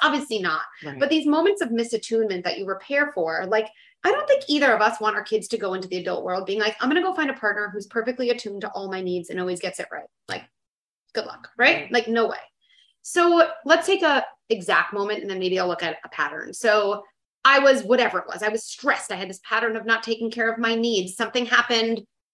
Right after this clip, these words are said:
Speaker 1: My kid does something that triggers me, and I yell, "You are so ungrateful. You're so spoiled. What is wrong with you? Go to your room."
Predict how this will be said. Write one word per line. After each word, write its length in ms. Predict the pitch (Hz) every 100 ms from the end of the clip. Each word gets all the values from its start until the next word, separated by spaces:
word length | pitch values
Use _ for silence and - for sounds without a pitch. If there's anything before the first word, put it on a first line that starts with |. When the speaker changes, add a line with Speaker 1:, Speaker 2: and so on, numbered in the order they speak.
| _
Speaker 1:
My 100 | 214
kid 320 | 202 - 247 226
does 160 | 214
something 320 | - 220 226
that 120 | 202 180
triggers 260 | 240 226
me, 220 | 214 208 208
and 100 | 196
I 60 | 175
yell, 260 | - - - _ -
"You 100 | 262
are 80 | 247
so 220 | - 381
ungrateful. 420 | 349 294 277 269
You're 80 | 240
so 380 | 240 - - 415
spoiled. 520 | - - 320 285 254
What 140 | 302 403
is 140 | 269
wrong 260 | 277 294 285
with 160 | 277
you? 180 | 277 269
Go 200 | 254 330
to 60 | 285
your 120 | 254
room." 120 | -